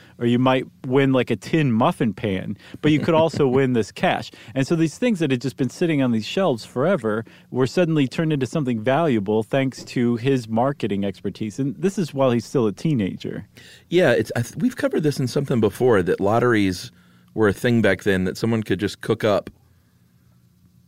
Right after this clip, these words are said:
Speaker 2: You know, like, it, it's not like the lotteries we have today, like these sanctioned, uh, sanctioned
Speaker 1: <clears throat>
Speaker 2: ways of stealing people's money.
Speaker 1: <laughs> Right.
Speaker 2: But back then, you could just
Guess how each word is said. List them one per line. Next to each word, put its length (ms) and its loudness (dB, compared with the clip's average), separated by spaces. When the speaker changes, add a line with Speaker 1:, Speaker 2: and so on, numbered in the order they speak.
Speaker 2:
You 120 2
know, 240 2
like, 200 0
it, 140 2
it's 160 -2
not 140 2
like 140 0
the 100 2
lotteries 380 2
we 120 0
have 160 0
today, 380 2
like 160 -2
these 180 -6
sanctioned, 640 -2
uh, 340 -6
sanctioned 420 0
Speaker 1:
<clears throat> 40 0
Speaker 2:
ways 180 -2
of 80 -4
stealing 280 -4
people's 360 -4
money. 360 -4
Speaker 1:
<laughs> 40 -20
Right. 280 2
Speaker 2:
But 140 2
back 220 4
then, 260 2
you 80 2
could 140 0
just 200 -2